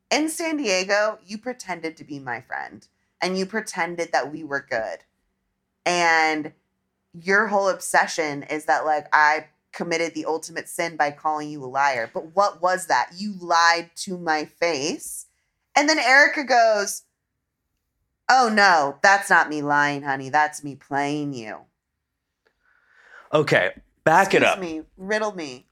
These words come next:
Speaker 1: Riddle me that.
Speaker 2: I, I, unbelievable. And this is when I'm, like, seething, just ready for the episode to end because I'm so angry at Erica. <laughs> When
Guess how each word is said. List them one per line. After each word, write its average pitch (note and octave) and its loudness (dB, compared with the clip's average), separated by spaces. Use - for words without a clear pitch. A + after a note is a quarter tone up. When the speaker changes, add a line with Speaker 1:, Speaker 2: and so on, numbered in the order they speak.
Speaker 1:
Riddle F3+ -2
me E3 -6
that. A#2+ 0
Speaker 2:
I, C#3+ 2
I, D3 2
unbelievable. C#3+ 2
And C#3+ 2
this G#3+ 4
is F#3 0
when C#3 2
I'm, B2 4
like, A#2 0
seething, B2+ 2
just A#2+ -2
ready A2+ -2
for B2+ -6
the G#2+ -2
episode G#2+ -2
to - -6
end G#2 2
because G#2 -6
I'm G2+ -4
so G2+ 2
angry F#2+ -4
at D#2+ -8
Erica. E2+ -6
<laughs> A#3 -12
When C#3 0